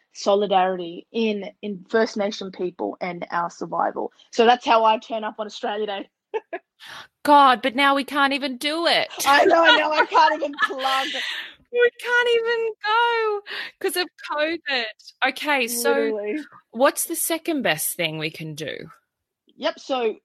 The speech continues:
Speaker 1: there are some, a protest happening in Brisbane. I'm sorry, guys, I don't have the details. I am Sydney-based, but I know there is a protest, and I'm, there might be one in Sydney. Um, I'm not a hundred percent sure on it. So I wanna be clear with this.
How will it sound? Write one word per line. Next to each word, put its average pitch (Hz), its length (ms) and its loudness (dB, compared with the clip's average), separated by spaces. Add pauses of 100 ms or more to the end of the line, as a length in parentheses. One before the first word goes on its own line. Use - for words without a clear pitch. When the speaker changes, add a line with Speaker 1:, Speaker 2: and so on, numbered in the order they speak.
(440)
Speaker 1:
there 220 180 0
are 262 260 2
some, 240 300 -6
a 220 80 -2
protest - 540 -8
happening 208 420 -6
in 220 220 -6
Brisbane. 254 440 -2 (480)
I'm 214 140 -2
sorry, 233 320 0
guys, 220 260 4
I 214 120 0
don't 220 260 2
have 262 120 -6
the 226 60 -8
details. 226 480 -4
I 196 80 0
am 233 220 -6
Sydney-based, 208 640 -6
but 208 80 -2
I 208 80 2
know 208 220 0
there 277 160 -2
is 220 160 -6
a 233 80 -4
protest, 208 600 -4
and 202 80 -6
I'm, 190 300 -10
there 208 100 2
might 214 280 2
be 269 100 -4
one 214 180 0
in 214 100 -6
Sydney. 208 440 -10 (420)
Um, 202 440 2
I'm 214 160 0
not 240 100 0
a 294 80 0
hundred 254 300 -8
percent 233 320 -10
sure 202 260 -8
on 190 80 -10
it. - 140 -10 (340)
So 202 480 2
I 220 80 0
wanna 247 160 -2
be 294 120 -2
clear 233 280 -6
with 226 140 -6
this. 190 320 -10